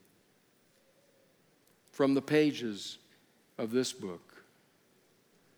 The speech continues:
from the lips of an itinerant Galilean rabbi. Have come to me in this form.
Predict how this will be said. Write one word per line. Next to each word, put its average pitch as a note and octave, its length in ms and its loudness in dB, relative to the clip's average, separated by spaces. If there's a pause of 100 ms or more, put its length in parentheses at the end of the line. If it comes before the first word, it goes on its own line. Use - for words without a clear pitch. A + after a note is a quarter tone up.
(480)
from C#3 220 4
the D3 80 8
lips - 960 2
of A#2+ 160 -4
an A#2+ 80 -2
itinerant D3 680 0
Galilean B2 840 0 (680)
rabbi. E2 440 -8 (3250)
Have C3+ 120 -6
come F#3 180 2
to F3 100 4
me E3 160 0
in C3+ 120 0
this B2+ 180 -6
form. E2 380 -12